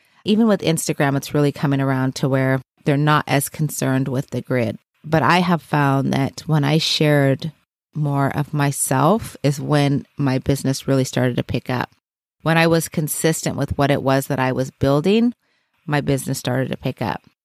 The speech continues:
When I started messy is where it was at. I had to start messy. I had to start somewhere.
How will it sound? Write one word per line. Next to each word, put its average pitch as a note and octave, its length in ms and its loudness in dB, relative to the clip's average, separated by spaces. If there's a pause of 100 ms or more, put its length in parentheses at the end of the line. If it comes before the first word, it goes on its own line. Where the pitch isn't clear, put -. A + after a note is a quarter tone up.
(240)
When D#3 160 0
I D#3 80 4
started E3+ 400 0
messy D#3 680 0 (360)
is D3+ 180 -4
where C#3 220 2
it - 80 0
was C#3 160 -2
at. A#2 400 0
I D3+ 60 0
had E3 320 0
to E3 40 -6
start - 400 -4
messy. C#3 460 -4
I B2+ 60 -2
had E3 320 -2
to E3 60 -2
start D3+ 340 0
somewhere. F2 580 -4